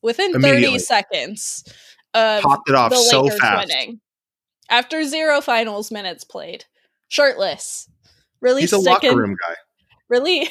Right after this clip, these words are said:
Speaker 1: <laughs> that's, that's honestly true. Really sticking to the brand, though.
Speaker 2: He has to. That's all he has. Uh, let's go on to, I think,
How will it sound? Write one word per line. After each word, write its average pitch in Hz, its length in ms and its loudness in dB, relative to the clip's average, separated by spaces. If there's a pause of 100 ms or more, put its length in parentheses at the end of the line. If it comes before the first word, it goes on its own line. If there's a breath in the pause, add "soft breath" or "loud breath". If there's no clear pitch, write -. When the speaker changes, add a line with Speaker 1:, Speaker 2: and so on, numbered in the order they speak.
(100)
Speaker 1:
<laughs> - 480 -10
that's, 214 280 -10 (600 loud breath)
that's 269 220 -8
honestly 277 460 -10
true. 165 340 -10
Really 277 240 2
sticking 247 460 -2
to 247 120 2
the 220 120 0
brand, 196 560 0
though. - 400 -8 (760)
Speaker 2:
He 107 140 -10
has 110 240 0
to. 80 160 -10
That's 95 200 -8
all 104 120 0
he 95 100 -2
has. 95 300 -4 (420 soft breath)
Uh, 113 240 2
let's 143 180 2
go 175 260 2
on 131 260 2
to, 123 240 2
I 117 80 4
think, 180 400 -2